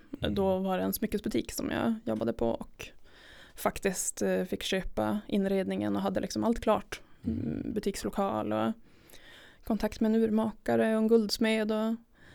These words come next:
Speaker 2: men sen öppnade en annan smyckesbutik i Kiruna och då
Speaker 1: Mhm.
Speaker 2: fick det inte plats för mig. Så medan jag väntade på bankbesked så
Speaker 1: Nej.
Speaker 2: öppnade de och då fick jag nej från banken.
Speaker 1: Fan vad surt.
Speaker 2: Ja, då var jag inte jätteglad.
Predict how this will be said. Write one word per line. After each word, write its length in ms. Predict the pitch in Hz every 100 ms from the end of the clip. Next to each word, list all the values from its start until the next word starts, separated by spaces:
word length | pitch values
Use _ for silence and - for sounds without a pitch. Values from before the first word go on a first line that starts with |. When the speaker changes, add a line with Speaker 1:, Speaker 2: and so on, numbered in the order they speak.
| - - - -
Speaker 2:
men 260 | 269 262 254
sen 240 | 240 247
öppnade 320 | 240 247 233
en 120 | 240
annan 280 | 240 226 269 262 - - -
smyckesbutik 760 | - 277 269 - - 277 277
i 60 | 262
Kiruna 440 | 285 269 269 302 - - - - -
och 160 | 247
då 80 | 247
Speaker 1:
Mhm. 80 | 247
Speaker 2:
fick 260 | - 262 -
det 60 |
inte 160 | 269 240
plats 260 | 254 262
för 100 | -
mig. 160 | 233 220
Så 100 | 240
medan 220 | 240 233 233
jag 100 | 233
väntade 320 | 220 - 233
på 100 | 214
bankbesked 560 | 220 208 208 233 208
så 340 | 190 - 220 233 - - - - -
Speaker 1:
Nej. 200 | 87 101
Speaker 2:
öppnade 340 | - 220 202
de 300 | 196 196 202
och 200 | - - -
då 120 | 208
fick 200 | - -
jag 80 | -
nej 180 | - 214
från 160 | -
banken. 300 | 220 214 233 - - - _ -
Speaker 1:
Fan 140 | 101
vad 100 | -
surt. 600 | - 151 92 - - - - - - - -
Speaker 2:
Ja, 200 | 233 240
då 180 | 277 311
var 100 | 254
jag 120 | 190
inte 180 | 175 180
jätteglad. 440 | 180 180 180 208